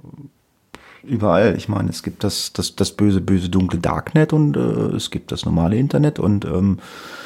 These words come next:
man kann ja aus vielen, vielen, äh, Sachen, äh, die frei käuflich sind, äh, Sachen machen, die dann, äh, böse, ähm, äh, Sachen, ähm,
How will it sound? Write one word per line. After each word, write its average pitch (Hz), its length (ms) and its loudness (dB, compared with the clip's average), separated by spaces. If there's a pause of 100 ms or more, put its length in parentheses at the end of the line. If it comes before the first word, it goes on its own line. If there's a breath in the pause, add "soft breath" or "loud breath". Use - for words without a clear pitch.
(380 loud breath)
man 80 1120 -2
kann 113 260 2
ja 117 200 4
aus 98 320 2
vielen, 131 680 4
vielen, 107 880 0
äh, 92 680 -2
Sachen, 104 640 2
äh, 95 440 0 (120)
die 98 800 -4
frei - 320 -2
käuflich 90 420 0
sind, 113 220 0
äh, 92 260 0
Sachen 95 300 0
machen, 110 260 0
die 113 320 -2
dann, 104 300 2
äh, 101 340 -2
böse, 98 760 2
ähm, 90 240 2 (960 loud breath)
äh, 85 300 2
Sachen, - 680 -2
ähm, 90 360 -2